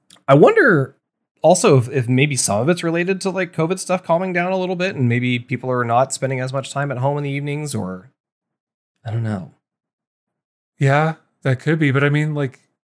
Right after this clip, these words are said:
Speaker 2: yeah, I don't know. I don't remember much of twenty twenty anymore, but
Speaker 1: <laughs> Who does?
Speaker 2: Uh, yeah, I just, I just, it just kinda hit me, I don't know, like, last week or something. And I was like, "Shit." Like,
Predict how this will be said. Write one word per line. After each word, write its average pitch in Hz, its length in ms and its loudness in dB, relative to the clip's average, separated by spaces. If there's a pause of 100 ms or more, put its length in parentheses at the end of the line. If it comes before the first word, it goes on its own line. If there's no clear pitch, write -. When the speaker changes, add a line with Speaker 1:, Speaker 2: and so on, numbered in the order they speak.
(180)
Speaker 2:
yeah, 127 320 2
I 135 40 0
don't 127 120 0
know. 113 200 -4
I 139 120 0
don't 135 180 0
remember 117 320 -6
much 117 240 -10
of - 160 -20
twenty 123 220 -4
twenty 123 260 -8
anymore, 117 420 -8
but 139 400 -10
Speaker 1:
<laughs> - 960 2
Who 208 120 4
does? 143 640 4 (720)
Speaker 2:
Uh, 131 340 4
yeah, 202 220 6
I 202 140 4
just, 175 300 -2
I 202 140 -2
just, - 380 -2 (840)
it 175 80 0
just - 180 -2
kinda 240 200 2
hit 143 320 2
me, 123 420 -4 (280)
I 135 80 0
don't 120 100 0
know, 117 120 -2
like, 117 160 -4
last 120 340 -2
week 123 260 -4
or 123 80 -8
something. 123 460 -8
And 123 100 -14
I 123 60 -18
was 123 140 -18
like, - 120 -20
"Shit." 151 560 -4 (140)
Like, 147 240 -6